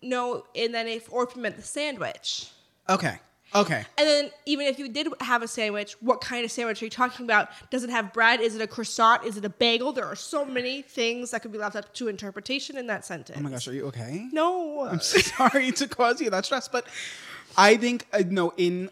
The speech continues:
Speaker 2: Long Island, like, the Northeast, certain parts of the Northeast, you say a bacon, egg, and cheese or sausage, egg, and cheese sandwich.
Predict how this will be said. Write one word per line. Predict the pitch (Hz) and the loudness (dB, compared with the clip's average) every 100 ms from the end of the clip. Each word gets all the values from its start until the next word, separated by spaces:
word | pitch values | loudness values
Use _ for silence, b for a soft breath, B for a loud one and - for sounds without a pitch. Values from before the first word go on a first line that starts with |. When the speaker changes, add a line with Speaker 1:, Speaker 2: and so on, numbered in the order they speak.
| - | -6
Speaker 2:
Long | 175 151 | 0 2
Island, | 139 143 147 | 2 0 -2
like, | 151 - | -4 -4
the | |
Northeast, | 151 139 135 139 143 - | -2 -2 -2 -4 -4 -4
certain | - 143 | -2 -2
parts | 131 127 120 | -4 -8 -4
of | |
the | 135 | -2
Northeast, | 135 135 156 160 - _ _ _ _ _ _ - | -2 -4 -4 -4 -6 _ _ _ _ _ _ -2
you | 160 | 2
say | 147 165 160 | 4 2 0
a | 143 | -2
bacon, | 139 131 | -2 -4
egg, | 131 | -6
and | 127 | -6
cheese | 135 135 143 | -6 -6 -6
or | 139 | -8
sausage, | 123 131 135 131 | -6 -6 -6 -8
egg, | 127 | -8
and | 117 | -8
cheese | 131 139 - _ _ _ _ _ - | -10 -12 -16 _ _ _ _ _ -6
sandwich. | - - - - | -4 -4 -6 -20